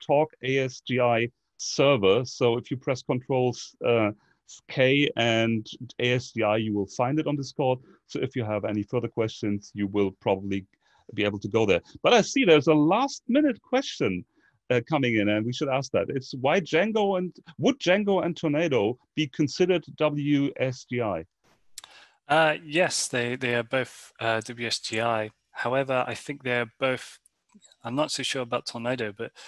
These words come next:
Speaker 2: Django certainly is gaining A S G I capabilities as well. So Django three, I think, or three point one, which is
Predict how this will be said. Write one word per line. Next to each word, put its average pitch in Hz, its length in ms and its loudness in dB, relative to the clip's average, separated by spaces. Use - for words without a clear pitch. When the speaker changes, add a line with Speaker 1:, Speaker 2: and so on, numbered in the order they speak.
Speaker 2:
Django 131 340 0
certainly 123 440 -4
is 110 100 -4
gaining 113 840 -6
A 117 120 2
S 117 140 -2
G 113 160 -6
I 104 260 -2
capabilities 104 680 -8
as 98 140 -12
well. 110 200 -8
So - 220 -10
Django 120 540 -2
three, 127 640 -8
I - 180 -20
think, - 560 -14
or 113 160 -6
three - 220 -10
point - 240 -14
one, 139 240 -2
which 147 260 -10
is 110 220 -12